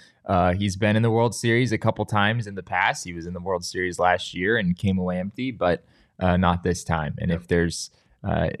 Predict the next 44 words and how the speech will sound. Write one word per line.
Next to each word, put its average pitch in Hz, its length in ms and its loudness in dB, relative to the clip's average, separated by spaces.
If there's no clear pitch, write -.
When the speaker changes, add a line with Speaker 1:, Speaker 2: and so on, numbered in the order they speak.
Speaker 1:
you 113 120 0
know, 90 100 4
I, 87 220 4
I 113 80 4
think 113 200 2
some 110 200 2
people 110 340 0
were 95 200 2
maybe 95 340 2
a 87 80 2
little 92 260 2
bit 90 380 0
hesitant 113 680 0
to 107 120 0
join 101 340 4
in 107 160 4
the 104 80 2
celebration 107 760 0
with 101 120 -4
the 101 120 -2
Astros. 107 640 -2
It's 95 160 -12
no 101 120 0
Speaker 2:
Of 131 80 0
Speaker 1:
secret 202 180 2
Speaker 2:
course, 117 220 2
Speaker 1:
that 110 80 4
Speaker 2:
yeah, 120 100 4
Speaker 1:
a - 20 4
lot 110 120 6
Speaker 2:
of 120 60 6
Speaker 1:
of 120 40 2
Speaker 2:
course. - 220 4
Speaker 1:
people 135 140 2
were 131 120 4
not 113 280 2
rooting 117 320 4
for 120 120 -4
the 110 120 -2
Astros 104 540 2
in 104 80 -2
this 95 140 -2
series, 113 500 2
but 104 320 2